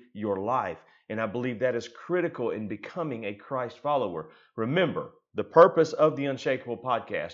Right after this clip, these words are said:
or Unshakable Ministries is to educate, equip, encourage, and empower Christ followers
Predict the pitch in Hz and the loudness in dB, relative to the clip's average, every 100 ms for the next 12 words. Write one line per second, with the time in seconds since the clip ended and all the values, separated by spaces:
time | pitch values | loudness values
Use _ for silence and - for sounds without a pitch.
0 | - 139 131 131 117 143 117 110 107 95 | -2 2 4 2 0 -4 -4 -6 -6 -6
1 | 80 - 71 - _ _ 104 98 123 135 | -8 -12 -16 -18 _ _ -10 -8 -10 -4
2 | 139 139 147 165 151 147 110 - - 147 | -2 -2 -4 -2 -2 -4 -12 -10 0 0
3 | - - 120 - 135 131 131 - 113 95 | 0 -4 -12 -4 -2 -2 -4 -8 -8 -6
4 | - 156 151 151 143 135 - 110 104 95 | 0 0 0 0 0 0 -2 -2 0 -2
5 | 95 | -6